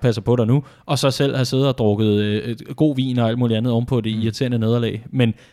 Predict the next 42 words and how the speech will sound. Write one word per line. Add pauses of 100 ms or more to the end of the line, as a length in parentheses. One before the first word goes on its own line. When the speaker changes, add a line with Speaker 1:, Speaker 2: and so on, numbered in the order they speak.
(160)
Speaker 1:
her,
der
vælger
han
altså
at
gå
ud
og,
og
tage
ansvaret
for,
for
hele
situationen. (560)
Jeg
tænker
også,
i
forbindelse
med
alt
det
her
med
Sean
Cox
og
så
videre,
Speaker 2:
Ja. (440)
Speaker 1:
altså,
Speaker 2:
Ej,
Speaker 1:
vi (260)
Speaker 2:
det
er
Speaker 1:
skal
Speaker 2:
stort
Speaker 1:
slet
ikke,
Speaker 2:
signal.